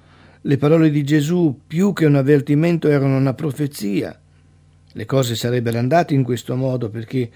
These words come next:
egli conosceva il futuro e soprattutto sapeva che Pietro lo avrebbe seguito e che sarebbe stato colpito nel suo lato debole.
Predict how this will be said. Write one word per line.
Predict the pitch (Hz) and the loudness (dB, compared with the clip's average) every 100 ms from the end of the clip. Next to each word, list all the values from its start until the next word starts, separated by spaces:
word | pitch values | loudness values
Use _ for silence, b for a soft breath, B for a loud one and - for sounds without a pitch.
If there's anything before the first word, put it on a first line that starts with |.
| b b | b b
egli | - 127 127 123 | -4 -2 -2 -2
conosceva | 123 123 - 185 175 135 | -4 -4 -2 2 2 2
il | |
futuro | 113 120 113 147 165 - - B | -4 -8 -4 0 0 -2 -8 B
e | B | B
soprattutto | 117 120 131 175 170 147 | -6 -6 -6 -6 -8 -6
sapeva | - - 220 165 | -6 -2 0 0
che | 131 | -2
Pietro | 117 160 202 175 156 131 - b b b | -4 -4 -2 -4 -8 -14 -16 b b b
lo | b 135 | b 0
avrebbe | 131 143 127 120 | 4 4 2 -2
seguito | - 123 135 170 185 190 175 b b b b b _ | -4 -2 0 0 -2 -8 -8 b b b b b _
e | - | -10
che | 120 | -6
sarebbe | 131 123 120 117 | -2 0 0 -2
stato | 127 120 | -4 -4
colpito | 113 123 110 - 151 120 117 | -4 -4 -4 -4 -4 -2 -4
nel | 110 | -4
suo | - 107 | -6 -6
lato | 113 110 | -6 -6
debole. | 107 101 101 104 101 | -6 -6 -6 -10 -12